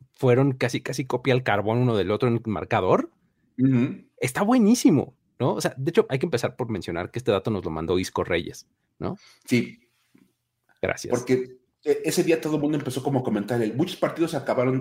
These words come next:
Speaker 2: eh, es-, exactamente igual. Y por ahí Isco nos hacía comentarios de, "Oigan, pero esto no, no puede ser como tan común". Y él encontró el dato y nos lo compartió.
Speaker 1: Exacto,
Speaker 2: Entonces,
Speaker 1: exacto.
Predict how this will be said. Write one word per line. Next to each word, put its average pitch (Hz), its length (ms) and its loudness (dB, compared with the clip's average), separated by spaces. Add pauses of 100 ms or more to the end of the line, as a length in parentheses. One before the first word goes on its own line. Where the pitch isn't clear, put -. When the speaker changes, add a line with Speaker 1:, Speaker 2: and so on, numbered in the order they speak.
Speaker 2:
eh, 101 160 -12
es-, - 120 -16
exactamente 127 760 0
igual. 113 380 0 (760)
Y 123 100 -2
por 127 160 2
ahí 131 160 2
Isco 135 260 2
nos 120 160 2
hacía 123 180 -2
comentarios 120 340 0
de, 131 80 6
"Oigan, 131 400 2 (540)
pero 185 120 2
esto 285 140 0
no, 240 100 0
no 165 260 -2
puede 151 160 0
ser 147 140 -2
como 101 260 -6
tan 104 320 -2
común". 147 460 0 (120)
Y 139 100 2
él 202 120 4
encontró 151 460 2
el 175 100 6
dato 165 340 2
y 147 40 -2
nos 139 120 2
lo 131 140 2
compartió. 147 840 0 (160)
Speaker 1:
Exacto, 123 580 -2
Speaker 2:
Entonces, - 220 -12 (180)
Speaker 1:
exacto. - 20 -8